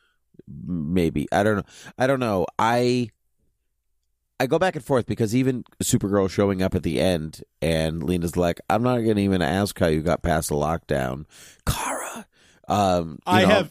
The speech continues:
Speaker 2: well, I have thoughts on what she, what was going on in that conversation. <laughs>
Speaker 1: Right. Well, but Lena does say,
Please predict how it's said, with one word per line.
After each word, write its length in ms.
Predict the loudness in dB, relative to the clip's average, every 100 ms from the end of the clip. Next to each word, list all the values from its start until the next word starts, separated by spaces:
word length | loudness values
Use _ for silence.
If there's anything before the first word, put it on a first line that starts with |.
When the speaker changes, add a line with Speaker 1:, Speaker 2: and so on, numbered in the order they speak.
| -2
Speaker 2:
well, 120 | 0
I 220 | 4 4
have 180 | 4 2
thoughts 300 | 4 2 2
on 120 | 0
what 180 | 2 -2
she, 140 | -2 -8
what 260 | -6 -4
was 120 | -2
going 220 | 2 2 2
on 80 |
in 60 | 0
that 180 | 0 0
conversation. 720 | -2 -2 -2 -2 -4 -10 -12 _
<laughs> 60 | _ _ -20 -20 -6
Speaker 1:
Right. 300 | 0 0 0
Well, 340 | 0 2 0 0
but 180 | 0 0
Lena 320 | 2 2 0
does 320 | 0 0 0
say, 440 | 0 2 2 0